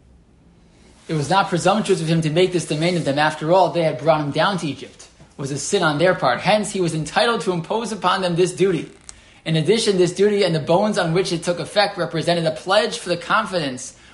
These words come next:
with which they could await their eventual return to Canaan." So two different points. But one of them is exactly Abigail's point. You brought me here,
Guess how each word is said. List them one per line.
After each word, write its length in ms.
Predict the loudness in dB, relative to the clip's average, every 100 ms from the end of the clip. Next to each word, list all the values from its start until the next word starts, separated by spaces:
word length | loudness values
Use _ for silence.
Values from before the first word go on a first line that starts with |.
| -8
with 120 | -2
which 200 | -2 0
they 120 | -2
could 160 | -2 -2
await 320 | 2 2 2
their 140 | -2
eventual 440 | -2 -2 -2 -4 -6
return 300 | -6 -6 -8
to 80 | -8
Canaan." 400 | -6 -8 -10 -10
So 100 | -10
two 200 | -4 -2
different 300 | 0 -2 -4
points. 380 | -4 -4 -14 -20 -20 -6
But 80 | 2
one 200 | 2 2
of 40 |
them 80 | 0
is 100 | -2
exactly 440 | 0 2 2 0
Abigail's 560 | -4 0 0 2 2 2
point. 300 | 0 -2 -2 -12 -8
You 180 | -2 0
brought 300 | 4 4 4
me 120 | 0
here, 360 | 0 2 0